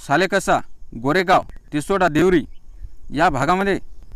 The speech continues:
सकाळी काही ठिकाणी जोरदार पाऊस, अ, राहण्याची शक्यता आहे आणि दुपारनंतर हा पाऊस वातावरण सक्रिय होऊन भाग बदलत पाऊस राहील, पण जोरदार स्वरूपाचा या भागामध्ये बी पाऊस राहणार आहे. शेतकरी बांधवांनो,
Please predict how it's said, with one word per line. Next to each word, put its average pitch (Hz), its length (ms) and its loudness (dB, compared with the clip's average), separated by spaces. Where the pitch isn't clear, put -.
सकाळी 180 360 2
काही 175 180 4
ठिकाणी 190 320 2
जोरदार 151 420 2
पाऊस, 196 320 0
अ, 180 140 4
राहण्याची 180 420 4
शक्यता 180 340 2
आहे 127 120 4
आणि 160 200 2
दुपारनंतर 175 580 2
हा 180 80 6
पाऊस 185 280 2
वातावरण 180 420 2
सक्रिय 185 340 2
होऊन 190 180 2
भाग 131 240 0
बदलत 185 300 0
पाऊस 185 280 0
राहील, 160 200 2
पण 165 140 2
जोरदार 156 400 2
स्वरूपाचा 202 420 2
या 208 80 6
भागामध्ये 190 500 2
बी 220 100 0
पाऊस 202 280 2
राहणार 190 260 4
आहे. 190 100 4
शेतकरी 185 300 0
बांधवांनो, 175 400 2